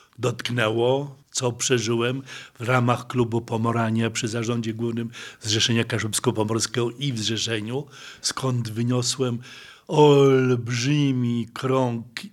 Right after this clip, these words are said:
znajomych, przyjaciół, ale i wiedzy też zasób, to s-, s-, chciałem, żeby państwo, studiując tu w Gdańsku, znali ten świat. I rzeczywiście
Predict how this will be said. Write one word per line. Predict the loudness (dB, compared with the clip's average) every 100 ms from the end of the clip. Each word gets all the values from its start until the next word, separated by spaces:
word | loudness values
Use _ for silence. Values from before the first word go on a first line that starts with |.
| _ _
znajomych, | -10 -2 2 2 2 -2 -2
przyjaciół, | -2 2 2 0 -4
ale | -4 -6
i | -4
wiedzy | -4 -4 -6
też | -8 -6 -6 -4
zasób, | -2 -2 -4 -6 -10 -20 -18 -18 -18 -10
to | 2 2 2
s-, | -10 -12 -12 -6
s-, | -6 -4
chciałem, | -2 0 0
żeby | -2 0 -2 -4 -14 -16 -14
państwo, | -8 -6 -6 -2 -2 -2
studiując | -8 -6 -2 0 0 -2 -4
tu | -6
w | -6
Gdańsku, | -4 -4 -6 0 0 0 -4
znali | -6 0 2 2 -2
ten | -2 -2 -4 -12 -8
świat. | -2 0 0 -2 -18 -20 -18 -4
I | -2
rzeczywiście | -2 -4 -6 -6 -2 -2